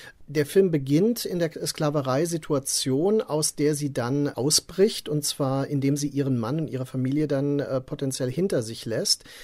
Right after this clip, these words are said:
Und dann aber, nachdem sie erfolgreich flüchten konnte, aus der Freiheit wieder zurückkehrt, um noch weitere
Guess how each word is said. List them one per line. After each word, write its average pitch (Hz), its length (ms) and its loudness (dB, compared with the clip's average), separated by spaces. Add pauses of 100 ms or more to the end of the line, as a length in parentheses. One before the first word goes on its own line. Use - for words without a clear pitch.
(400)
Und 160 640 6
dann 156 180 2
aber, 170 320 0
nachdem 156 500 2
sie 165 120 0
erfolgreich 165 760 2
flüchten 190 500 0
konnte, 196 680 2
aus 175 200 2
der 170 140 -2
Freiheit 170 480 0
wieder 165 180 0
zurückkehrt, 160 840 0
um 160 240 4
noch 143 220 2
weitere 135 640 2